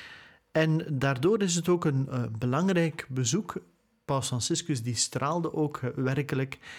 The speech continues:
eh, gedurende heel de reis, ondanks zijn gezegende leeftijd van zevenentachtig jaar.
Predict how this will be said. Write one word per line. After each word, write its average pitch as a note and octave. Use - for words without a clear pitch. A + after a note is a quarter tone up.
eh, C3
gedurende B2
heel C#3
de C3+
reis, C#3
ondanks D3
zijn D#3+
gezegende C3+
leeftijd C3
van A#2+
zevenentachtig A2+
jaar. A#2